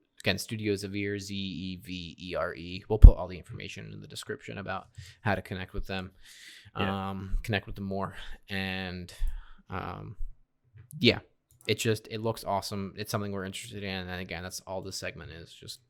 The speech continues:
Speaker 1: us kind of talking about stuff that appealed to us.
Speaker 2: Absolutely. Listen, I'm a huge fan of,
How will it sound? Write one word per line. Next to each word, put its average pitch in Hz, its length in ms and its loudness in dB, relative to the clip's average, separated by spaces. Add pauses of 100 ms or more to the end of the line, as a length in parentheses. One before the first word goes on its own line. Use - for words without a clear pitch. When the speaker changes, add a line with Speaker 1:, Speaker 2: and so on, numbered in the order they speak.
(160)
Speaker 1:
us - 120 -8
kind 104 160 -12
of 104 60 -16
talking 92 260 -12
about 95 160 -14
stuff 90 240 -10
that 87 140 -12 (180)
appealed - 320 -4
to - 60 -18
us. - 280 -8 (600)
Speaker 2:
Absolutely. 98 560 -8
Listen, 104 280 -6
I'm 90 160 -6
a 110 40 -6
huge 98 240 -8
fan 98 180 -6
of, 98 180 -10